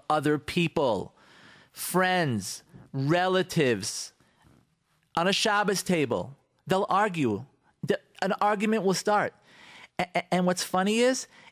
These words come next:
is that it never really starts like that. When they first got married, they would never in their life think they would argue in front of other people. But just, you know what? Slowly but surely, it's like a shtach. It starts like with a shtach,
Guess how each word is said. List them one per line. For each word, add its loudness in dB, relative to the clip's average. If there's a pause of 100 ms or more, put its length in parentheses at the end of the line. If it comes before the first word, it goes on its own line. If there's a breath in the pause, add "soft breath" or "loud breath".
is 0
that 2
it 4
never 2
really 4
starts 0
like -6
that. -4 (160 loud breath)
When -2
they 4
first 0
got 2
married, 0
they 2
would 2
never 2
in 2
their 2
life 0
think -4
they 2
would 2
argue -2
in -4
front -4
of -4
other 0
people. -2 (360 loud breath)
But -2
just, -4
you -4
know 0
what? -2
Slowly 2
but -4
surely, 0
it's -6
like -10
a -6
shtach. 2
It -6
starts 0
like -2
with -8
a -6
shtach, 2